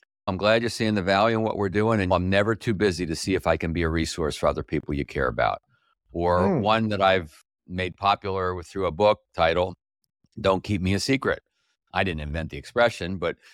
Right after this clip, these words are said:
Speaker 1: someone finds value, say, "Great, don't keep me a secret. I don't keep this important work we do a secret." So there's a lot of ways to promote that. And then we can actually ask. And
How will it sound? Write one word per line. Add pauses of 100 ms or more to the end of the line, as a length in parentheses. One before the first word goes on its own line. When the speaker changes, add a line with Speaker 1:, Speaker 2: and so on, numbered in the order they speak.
(100)
Speaker 1:
someone
finds
value,
say,
"Great,
don't
keep
me
a
secret.
I
don't
keep
this
important
work
we
do
a
secret." (720)
So
there's
a
lot
of
ways
to
promote (760)
that.
And
then
we
can
actually
ask.
And